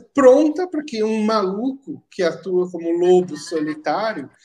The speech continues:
entre aspas, fazer mais um estragozinho ali e mais um reforço de toda a coisa que assumiu, né? Enfim, é quase que senso comum hoje. Veja bem, a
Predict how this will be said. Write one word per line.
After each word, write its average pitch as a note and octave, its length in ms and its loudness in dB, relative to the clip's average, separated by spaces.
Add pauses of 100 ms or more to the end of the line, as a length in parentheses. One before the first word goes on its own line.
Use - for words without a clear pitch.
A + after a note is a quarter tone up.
(200)
entre F3+ 360 -10
aspas, F3+ 440 -10
fazer A3+ 360 -6
mais A3+ 340 -4
um A3+ 140 -6
estragozinho F#3 880 -4
ali F3 260 -12 (240)
e G3+ 120 -10
mais A3 440 -2
um B3 120 -6
reforço G#3 880 -10 (240)
de G3+ 160 -16
toda G#3+ 240 -6
a A#3+ 40 -8
coisa B3 240 -12
que C#4 140 -10
assumiu, C#4+ 640 -6
né? G3 180 -8 (200)
Enfim, G3+ 240 -14
é F3 40 -10
quase G3 260 -6
que - 80 -20
senso G#3 420 -12
comum D4 480 -6 (120)
hoje. A3 300 -6 (380)
Veja B3 240 -2
bem, G#3 160 -4 (240)
a C3+ 420 -12